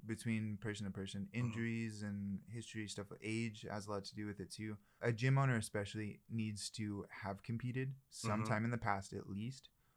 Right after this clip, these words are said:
Speaker 1: Um, you know, like, there's, I've, I've known dudes that are, like, get their purple and brown and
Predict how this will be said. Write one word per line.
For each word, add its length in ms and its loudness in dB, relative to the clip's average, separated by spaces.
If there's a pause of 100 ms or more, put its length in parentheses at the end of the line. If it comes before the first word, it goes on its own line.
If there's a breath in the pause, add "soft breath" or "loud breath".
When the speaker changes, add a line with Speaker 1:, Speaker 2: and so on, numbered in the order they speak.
(200 soft breath)
Speaker 1:
Um, 380 4
you 140 2
know, 120 4
like, 180 2
there's, 360 0
I've, 180 6 (120)
I've 160 4
known 180 2
dudes 300 -2
that 140 0
are, 100 0
like, 160 -2 (720 soft breath)
get 160 0
their 100 2
purple 340 -2
and 120 2
brown 320 0
and 160 0